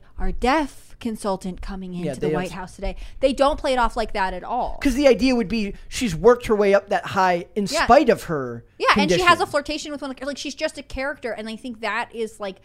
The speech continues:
Speaker 1: what the strange thing about the consultancy diversity class is, which is, like, you have to scream that you have complied, and we have to draw attention to it constantly, which
Speaker 2: And
Speaker 1: is, like, not natural.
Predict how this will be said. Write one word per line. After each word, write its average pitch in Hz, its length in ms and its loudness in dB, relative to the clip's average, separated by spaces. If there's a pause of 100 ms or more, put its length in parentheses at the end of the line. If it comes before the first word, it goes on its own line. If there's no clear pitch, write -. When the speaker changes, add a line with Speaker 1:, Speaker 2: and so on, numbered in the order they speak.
(240)
Speaker 1:
what 220 160 -8
the 226 80 -6
strange 208 440 -12
thing 233 140 -10
about 202 280 -8
the 208 100 -8
consultancy 196 720 -14
diversity 190 380 -12
class 180 340 -12
is, 220 260 -10
which 247 120 -12
is, 208 100 -10
like, 190 120 -8 (260)
you 233 100 -4
have 247 380 -2
to 262 180 -8
scream 226 680 -8
that 247 160 -6
you 214 120 -12
have 196 200 -12
complied, 202 640 -8 (220)
and 214 100 -6
we 226 60 -4
have 214 100 -6
to 202 60 -16
draw 208 240 0
attention 226 320 -8
to 214 120 -10
it - 60 -12
constantly, 185 560 -16
which 285 100 -4
Speaker 2:
And 311 80 -8
Speaker 1:
is, 240 120 -10
like, 220 180 -6
not 269 300 -4 (180)
natural. 226 580 -8